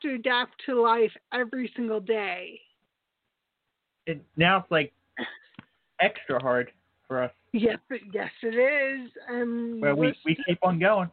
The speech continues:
Speaker 2: We keep on slaying,
Speaker 1: Yes,
Speaker 2: as I
Speaker 1: we
Speaker 2: always
Speaker 1: do.
Speaker 2: say.
Speaker 1: Yes. Yep. And on that note, next week we are going to be back with same time, nine P M,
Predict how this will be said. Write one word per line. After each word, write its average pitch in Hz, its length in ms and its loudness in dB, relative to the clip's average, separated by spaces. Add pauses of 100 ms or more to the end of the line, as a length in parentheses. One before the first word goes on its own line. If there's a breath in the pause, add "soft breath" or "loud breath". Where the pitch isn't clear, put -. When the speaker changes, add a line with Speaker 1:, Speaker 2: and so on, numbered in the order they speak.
Speaker 2:
We 120 120 -20
keep - 200 -12
on 180 240 -8
slaying, 190 180 0
Speaker 1:
Yes, 233 180 0
Speaker 2:
as 226 120 -10
I - 20 -4
Speaker 1:
we 277 80 0
Speaker 2:
always 294 240 -2
Speaker 1:
do. 180 60 -2
Speaker 2:
say. 180 160 -2
Speaker 1:
Yes. 170 160 -10 (560)
Yep. 262 280 0 (1400)
And 285 100 6
on 269 180 6
that 285 260 2
note, 233 540 4
next 233 300 -4 (180)
week 269 320 -4
we 302 240 2
are 403 160 0
going 339 220 2
to 294 100 0
be 277 140 0
back 240 480 -2
with 220 160 2 (400)
same 330 340 2
time, 254 560 0 (380)
nine 233 340 -6
P 247 240 0
M, 208 400 -2